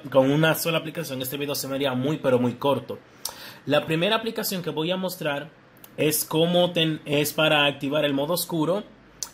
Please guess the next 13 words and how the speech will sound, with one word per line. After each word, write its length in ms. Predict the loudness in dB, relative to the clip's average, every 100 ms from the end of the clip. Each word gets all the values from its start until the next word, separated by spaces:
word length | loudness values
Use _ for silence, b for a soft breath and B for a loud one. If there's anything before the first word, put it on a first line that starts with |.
| 0
en 120 | 2
las 160 | 4
aplicaciones 760 | 2 0 -2 -2 0 0 0 -2
que 140 | -2 -2
no 100 | -2
tienen 220 | -2 0
la 80 | 0
opción 260 | -2 -4
para 160 | 0 0
activarlo 540 | 0 2 4 6 4
desde 240 | 4 2 2
los 160 | 0
ajustes. 580 | -4 -4 -4 -6 -10 -10